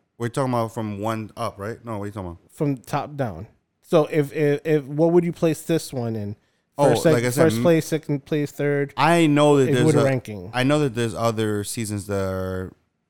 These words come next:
Speaker 1: worse than this one.
Speaker 2: Oh, yeah. Th-
Speaker 1: Aside from fifth, fifth is easy to say is worse, but there's at least one other season I can say probably not as good as this one. This one's really good,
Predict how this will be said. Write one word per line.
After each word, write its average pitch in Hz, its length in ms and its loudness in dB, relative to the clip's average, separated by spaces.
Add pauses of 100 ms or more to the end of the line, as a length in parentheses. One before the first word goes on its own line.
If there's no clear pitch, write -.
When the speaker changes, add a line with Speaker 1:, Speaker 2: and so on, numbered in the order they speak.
(140)
Speaker 1:
worse 98 280 -8
than 90 80 -8
this 87 160 -10
one. - 160 -18 (100)
Speaker 2:
Oh, 185 100 4
yeah. 123 220 2
Th- 107 140 -16
Speaker 1:
Aside 143 360 2
from 135 120 -2
fifth, 117 280 -4
fifth 127 200 -4
is 113 140 -8
easy 107 240 -4
to - 140 -12
say 104 140 -4
is 95 160 -8
worse, 92 200 -8
but 101 260 -6 (320)
there's 123 140 -4
at 127 60 0
least 127 140 -2
one 123 320 0
other 117 240 -2
season 107 320 -6
I 98 80 -4
can 101 120 -12
say 101 260 -6
probably 95 680 -8
not 98 300 -2
as 90 120 -6
good 92 160 -4
as 87 120 -8
this 98 180 -6
one. 113 80 -4
This 107 120 -8
one's 110 140 -8
really 92 180 -8
good, 90 220 -10